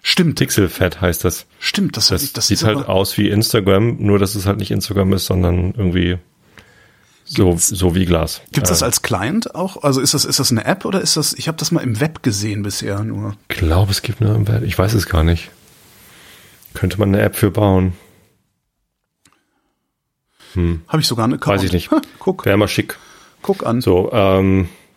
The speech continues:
Speaker 2: ja, ich bin ja bereit, Geld für Software zu bezahlen, aber Geld für eine Community, wo ich dann erstmal gucken muss,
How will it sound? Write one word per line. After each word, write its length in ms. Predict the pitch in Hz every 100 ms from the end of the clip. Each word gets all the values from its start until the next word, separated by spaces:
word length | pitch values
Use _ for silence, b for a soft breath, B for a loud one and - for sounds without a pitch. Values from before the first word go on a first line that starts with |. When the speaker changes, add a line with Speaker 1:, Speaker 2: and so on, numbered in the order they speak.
| B _ _ b b b
Speaker 2:
ja, 200 | - 92 -
ich 120 | -
bin 100 | 127
ja 100 | 160
bereit, 400 | 95 85 147 - -
Geld 420 | 98 107 101 104
für 100 | 104
Software 320 | - 107 101
zu 100 | -
bezahlen, 380 | 98 - 110 101
aber 120 | 85
Geld 220 | 90 98
für 100 | -
eine 100 | 101
Community, 880 | 90 98 92 104 123 123 117 113 101
wo 160 | 95 101
ich 100 | 98
dann 540 | 101 98 90 85 104 - B B B
erstmal 280 | - 90 98
gucken 280 | - 110 113
muss, 420 | 98 95 - -